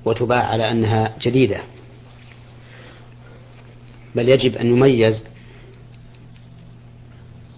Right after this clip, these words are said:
كل شيء على حدة، لأن هذا من تمام البيان والنصح.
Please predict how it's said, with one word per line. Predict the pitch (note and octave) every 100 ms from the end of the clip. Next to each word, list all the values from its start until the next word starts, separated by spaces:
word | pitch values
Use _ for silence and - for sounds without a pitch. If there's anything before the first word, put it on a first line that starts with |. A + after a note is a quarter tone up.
| -
كل | - C3 B2
شيء | - C3 A#2
على | A2 A2+
حدة، | A2 A#2 F#2+ - - - - - - - - - - - - - - - - - - - -
لأن | A2 A#2+ B2
هذا | C3 C3 B2
من | B2 A2+
تمام | A#2 B2 B2+ A#2
البيان | A2 A#2 A#2 A2 G2+ - - - - - -
والنصح. | A#2+ B2 C3 - -